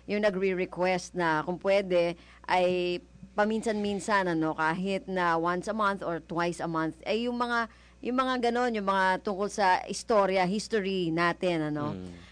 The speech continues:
Speaker 1: Kaya, marami pa daw bala si Attorney Marvin nun, eh. Kaya abangan
Speaker 2: Marami
Speaker 1: ho
Speaker 2: pa.
Speaker 1: ninyo.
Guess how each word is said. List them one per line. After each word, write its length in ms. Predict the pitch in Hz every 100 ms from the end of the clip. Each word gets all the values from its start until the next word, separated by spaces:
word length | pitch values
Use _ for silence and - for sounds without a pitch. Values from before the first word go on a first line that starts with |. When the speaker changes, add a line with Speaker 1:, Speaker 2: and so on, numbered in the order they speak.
| -
Speaker 1:
Kaya, 360 | 202 196 190 185 180 175 170 165 143 - -
marami 320 | 220 285 330
pa 100 | 381
daw 140 | 415
bala 300 | 330 339 330
si 80 | 311
Attorney 320 | 285 311 302
Marvin 380 | 294 277 277 285
nun, 160 | 294 285
eh. 180 | 190 165
Kaya 200 | 220 226
abangan 240 | 233 254
Speaker 2:
Marami 60 | 262
Speaker 1:
ho 60 | 180
Speaker 2:
pa. 100 | 135
Speaker 1:
ninyo. 240 | 233